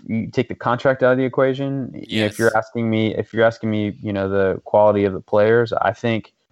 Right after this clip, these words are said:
Speaker 1: Butler is established as a number one corner in the league.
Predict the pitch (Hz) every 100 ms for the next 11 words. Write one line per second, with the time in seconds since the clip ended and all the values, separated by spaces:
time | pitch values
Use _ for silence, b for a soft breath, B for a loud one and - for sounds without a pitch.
0 | _ 107 120 135 127 120 110 101 - 104
1 | 101 104 104 - - 98 101 98 98 98
2 | 95 92 - 98 92 92 90 90 - -